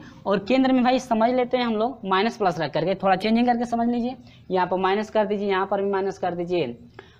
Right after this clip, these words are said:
और किसका माइनस कर दें, चलिए अब इतना ही रहने दीजिए माइनस, या और किसी का भी माइनस कर लिया जाए।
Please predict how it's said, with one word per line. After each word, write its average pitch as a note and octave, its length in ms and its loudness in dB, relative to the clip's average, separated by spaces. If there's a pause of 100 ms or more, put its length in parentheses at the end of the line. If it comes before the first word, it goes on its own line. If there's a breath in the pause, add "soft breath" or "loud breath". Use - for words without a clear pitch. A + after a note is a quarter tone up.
(180 loud breath)
और D#3 160 0
किसका D#3+ 340 -4
माइनस D3+ 320 -4
कर C#3 160 -2
दें, C#3 200 -4 (500)
चलिए F#3+ 180 0
अब F3+ 140 0
इतना G3+ 220 -2
ही F3+ 60 0
रहने B2 200 -4
दीजिए A#2+ 160 -4
माइनस, A2+ 320 -10
या F#3 160 0
और A3 120 2
किसी A#3 240 -6
का A3+ 80 -2
भी A3 120 -2
माइनस A3 260 -4
कर A3+ 140 0
लिया G#3 160 -2
जाए। B3 140 -6